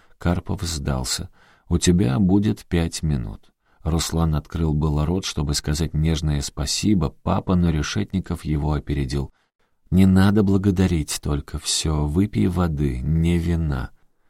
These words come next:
Руслан молча отпил воды. Решетников достал телефон и позвонил Стасе. Наблюдал, как она вынимает бэушный аппарат, который он дал ей. Увидел одобрительный взгляд Карпова, брошенный на этот телефон. Стася сказала:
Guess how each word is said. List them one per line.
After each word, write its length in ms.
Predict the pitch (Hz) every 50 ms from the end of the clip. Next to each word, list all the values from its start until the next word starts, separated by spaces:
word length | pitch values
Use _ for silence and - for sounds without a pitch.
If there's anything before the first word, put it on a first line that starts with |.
| _ _ _ _ _ _ _
Руслан 440 | - 98 107 - - 135 131 123 120
молча 380 | 117 117 113 107 - 113 107 101
отпил 300 | 95 - - 101 98 95
воды. 500 | 90 92 90 78 73 69 64 58 60 64
Решетников 720 | 71 76 85 117 - - 120 - - 98 92 - 101 90
достал 400 | 82 85 82 - - - 98 95
телефон 520 | 92 - - 82 82 78 - - 107 107 98
и 20 |
позвонил 500 | 92 - 82 80 82 80 80 82 82 82
Стасе. 600 | - - - - - 78 71 - - - 104 - - _ _ _ _ _ _ _ _ _
Наблюдал, 460 | 92 95 98 95 101 95 95 101 101
как 260 | 95 - 98 82 - 92
она 360 | 87 87 87 92 92 90 85
вынимает 580 | 87 87 85 82 85 85 87 87 87 85 78
бэушный 540 | 85 80 87 85 85 82 - - - 82 80
аппарат, 500 | 76 73 - 76 78 80 90 - - -
который 440 | - - - - - 180 175 180 -
он 260 | - - 90 82 82
дал 260 | 78 85 80 80 -
ей. 320 | 78 73 73 73 73 71 - - - _ _ _ _ _
Увидел 440 | - 92 95 101 113 104 117 107 - -
одобрительный 580 | 107 101 107 90 95 101 98 - 101 95 95 92
взгляд 400 | 85 85 80 85 90 90 - -
Карпова, 580 | - - 85 82 80 - - - 78 80 78
брошенный 640 | 76 80 80 82 85 85 82 - - 85 82 82 80
на 240 | 78 76 73 73
этот 220 | 71 - - 69 -
телефон. 520 | - - 69 67 69 - - 73 71 - - - _ _ _ _ _
Стася 440 | - - - - - 95 104 - -
сказала: 480 | - - - 90 82 80 80 73 71